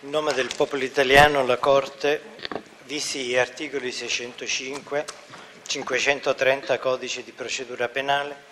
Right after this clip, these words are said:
in parziale riforma della sentenza ventotto ottobre duemiladieci del Tribunale Ordinario di Milano, assolve Regolo Paolo dai delitti ascritti limitatamente alle cartelle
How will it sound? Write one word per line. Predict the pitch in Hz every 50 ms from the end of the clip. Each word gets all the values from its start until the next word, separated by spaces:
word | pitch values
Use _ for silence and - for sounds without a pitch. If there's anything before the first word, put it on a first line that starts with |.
| - - - - - - - - -
in | 135 120
parziale | - 135 131 - - 165 165 156
riforma | 147 139 123 - 143 147 147 160 156 139
della | 123 120 120 120
sentenza | - 131 123 117 - 143 143 131 - 143 127
ventotto | 117 117 117 - 135 131 - - 123
ottobre | - - 135 131 123 - 127 123
duemiladieci | 117 120 117 113 113 113 110 110 120 131 135 131 131 123
del | 113 113 107 -
Tribunale | - 123 113 120 120 127 127 135 131 127
Ordinario | 120 117 - - 113 113 120 120 117 113 107
di | -
Milano, | 107 113 120 117 135 135 131 131 131 131 - - - - - - - - - - - - - -
assolve | - 139 123 - - - 147 147 143 139 123 117 110 104
Regolo | 101 120 135 131 127 123 127 123
Paolo | - - 143 143 143 147 143 135
dai | 117 120 117 113
delitti | 107 110 110 117 127 127 - -
ascritti | 131 120 - - - 131 139 131 - - 143 131 127 120
limitatamente | 113 120 120 117 113 - 135 127 131 123 131 139 135 - 147
alle | 131 120 123 120
cartelle | 120 120 120 - - - 135 127 127 127 123 120 110